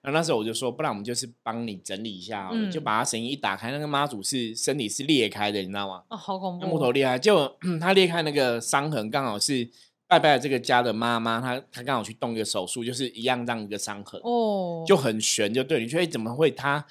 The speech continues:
Speaker 1: 他妈祖裂开伤痕，就是他妈妈动手术切的那个伤痕。”
Speaker 2: 对啊。
Speaker 1: 可是他们，嗯，他们因为，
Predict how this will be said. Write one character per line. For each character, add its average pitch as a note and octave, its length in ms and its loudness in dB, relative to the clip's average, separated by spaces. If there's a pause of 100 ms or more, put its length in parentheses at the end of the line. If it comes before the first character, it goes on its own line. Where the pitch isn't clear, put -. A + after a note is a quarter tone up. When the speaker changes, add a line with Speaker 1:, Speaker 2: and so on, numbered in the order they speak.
(260)
Speaker 1:
他 D3+ 240 4
妈 D3+ 180 2
祖 B2 160 -4
裂 C3 160 2
开 C3 160 2
伤 A#2+ 160 -2
痕， A2+ 100 -4
就 A#2 60 -4
是 A#2 80 -4
他 B2+ 100 0
妈 B2 140 -2
妈 A#2+ 140 0
动 A#2+ 260 -2
手 F#2+ 160 -6
术 A#2 180 -6
切 A2 220 -2
的 G#2 60 -2
那 G#2 80 -6
个 G#2 80 -10
伤 G2+ 240 -10
痕。” F#2+ 120 -14 (220)
Speaker 2:
对 B3 220 -2
啊。 A3 80 -4
Speaker 1:
可 F#3 80 8
是 G#3+ 60 10
他 C4 100 6
们， E3 240 4 (180)
嗯， C3+ 220 -4
他 F#3+ 100 0
们 G#3+ 140 4
因 G3 60 4
为， G3+ 160 6